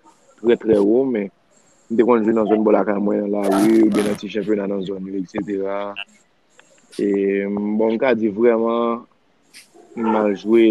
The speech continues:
lè m kite Ayiti. M te toujou vle jwe pwofesyonèl, men m te deside rantre etazini. M te di papa m ke m pral lekòl, men se plis pou m te ka al jwe foutbòl etazini. E se si lè m rive etazini m wè nivo a, pa t wè w, e mwen m gen kapasite,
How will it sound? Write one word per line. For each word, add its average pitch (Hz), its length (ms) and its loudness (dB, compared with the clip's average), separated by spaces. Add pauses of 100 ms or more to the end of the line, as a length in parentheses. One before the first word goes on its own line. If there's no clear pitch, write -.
lè 107 80 2
m 104 100 -2
kite 107 200 -2
Ayiti. 104 380 -4 (760)
M 98 400 -2
te 107 160 0
toujou 110 320 0
vle 104 160 0
jwe 101 140 0
pwofesyonèl, 107 680 0 (220)
men 104 140 -4
m - 20 -10
te 104 80 -2
deside 104 640 -4 (260)
rantre 104 380 0
etazini. 104 560 -4
M 107 80 -10
te 113 100 2
di 107 160 -6
papa 104 240 -2
m 101 80 -12
ke 104 80 -8
m 101 80 -12
pral 104 240 0
lekòl, 127 380 0 (580)
men 101 140 -6 (180)
se - 160 -6
plis 104 240 -6
pou 104 80 -4
m 104 60 2
te 98 60 -2
ka 101 80 2
al 98 40 0
jwe 101 120 -2
foutbòl 98 260 0
etazini. 101 520 -4 (1120)
E 107 120 0
se 113 120 0
si 110 140 -4
lè 110 140 6
m 120 120 2
rive 113 220 4
etazini 107 500 0
m 107 140 -2
wè 107 100 2
nivo 107 400 0
a, 101 80 0
pa 113 320 -2
t 107 80 -6
wè 113 80 2
w, 107 400 4
e 113 100 2
mwen 107 200 -2
m 107 80 -2
gen 98 100 -8
kapasite, 104 560 -6